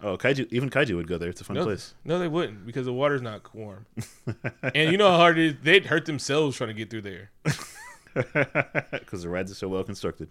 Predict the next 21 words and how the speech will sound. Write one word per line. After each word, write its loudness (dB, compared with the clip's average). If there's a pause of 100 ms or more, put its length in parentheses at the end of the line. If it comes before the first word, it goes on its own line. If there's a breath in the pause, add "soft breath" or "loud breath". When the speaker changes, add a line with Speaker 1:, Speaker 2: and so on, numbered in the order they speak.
(120)
Speaker 2:
Mm-hmm. -18 (500)
They -6
took -8
down -4
the -12
Ferris -6
wheel. -14 (320)
Speaker 1:
Oh, 2
really? -4
They -6
Speaker 2:
They -2
Speaker 1:
did? -6
Speaker 2:
took, -8
took -10
it -14
down -16
the -18
Ferris -16
wheel. -20
Yeah. -12
Speaker 1:
Fuck. -10